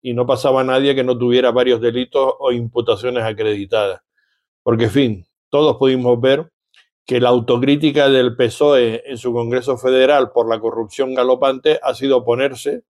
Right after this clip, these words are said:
todos en pie para aplaudir a los dos chorizos más grandes de la historia reciente de España, Chávez y Griñán, hasta el momento, y que sepamos, porque con todo lo que está abierto en el sanchismo, cualquiera sabe si se superan esa,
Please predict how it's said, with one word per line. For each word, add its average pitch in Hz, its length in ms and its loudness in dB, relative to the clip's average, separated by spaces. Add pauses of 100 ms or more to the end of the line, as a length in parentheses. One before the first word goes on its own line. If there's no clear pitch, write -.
(160)
todos 131 260 2
en 127 220 -4
pie 147 300 -2 (380)
para 123 200 2
aplaudir 123 480 2
a 139 60 2
los 123 160 2
dos 135 160 0
chorizos 139 380 0
más 135 140 0
grandes 135 320 2
de 139 100 4
la 120 100 2
historia 123 400 -2
reciente 113 420 -4
de 110 60 -2
España, 120 440 -4
Chávez 131 340 2
y 120 100 2
Griñán, 120 480 0 (460)
hasta 120 200 -2
el 107 80 -2
momento, 143 560 0
y 139 100 0
que 117 140 0
sepamos, 110 640 -2
porque 107 320 -10
con 107 240 -10
todo 127 180 2
lo 131 140 0
que 120 80 -4
está 123 180 -2
abierto 120 540 0 (480)
en 120 200 -2
el 117 140 2
sanchismo, 135 720 0 (280)
cualquiera 120 440 0
sabe 131 320 2
si 123 200 -6
se 113 120 -4
superan 120 540 0
esa, 110 500 -4